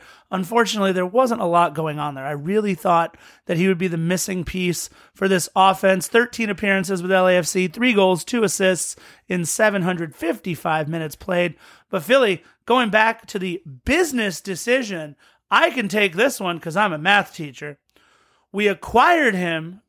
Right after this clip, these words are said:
for five hundred thousand in gam and sold him for seven hundred fifty thousand in gam, which would be a profit of two hundred fifty thousand dollars in gam. All right. So we actually made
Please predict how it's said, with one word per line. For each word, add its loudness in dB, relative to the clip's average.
for -10
five 0
hundred -6
thousand 2
in -4
gam 0
and -12
sold 2
him 0
for -10
seven 2
hundred -4
fifty 0
thousand 0
in -4
gam, -2
which -2
would -12
be -4
a -4
profit 2
of 4
two -4
hundred -4
fifty -10
thousand -6
dollars -2
in -8
gam. 0
All 6
right. 4
So 2
we 2
actually 0
made -2